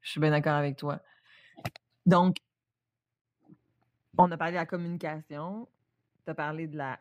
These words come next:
cohérence, donc d'aller dans le même sens. Puis quand on n'est pas d'accord, ben, faut trouver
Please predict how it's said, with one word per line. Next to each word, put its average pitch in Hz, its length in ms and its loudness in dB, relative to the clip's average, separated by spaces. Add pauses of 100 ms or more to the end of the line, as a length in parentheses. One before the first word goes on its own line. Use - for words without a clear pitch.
cohérence, 147 680 -10
donc 139 280 -12
d'aller 135 220 -12
dans 139 120 -12
le 135 100 -12
même 139 240 -14
sens. 139 320 -16 (560)
Puis - 100 -20
quand 175 140 -2
on 170 40 -4
n'est 170 160 -6 (140)
pas 185 180 -2
d'accord, 165 500 -4
ben, 151 120 -8
faut 156 140 -14
trouver 156 440 -10